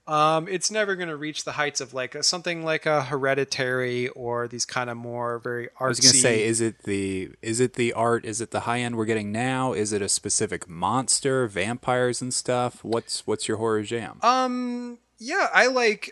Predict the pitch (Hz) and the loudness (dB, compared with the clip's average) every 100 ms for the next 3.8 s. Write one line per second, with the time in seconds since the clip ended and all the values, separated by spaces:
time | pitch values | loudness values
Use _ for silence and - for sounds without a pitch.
0 | - 214 220 277 226 170 160 - 160 127 | -4 -2 0 2 2 2 2 4 4 2
1 | 120 143 156 147 131 _ - - 143 135 | 0 4 6 4 0 _ -14 -2 2 2
2 | 123 123 120 117 127 131 143 131 127 123 | 0 -6 -6 -4 -4 0 0 2 2 0
3 | - 147 147 147 143 143 139 135 | -4 -2 2 2 2 2 0 -2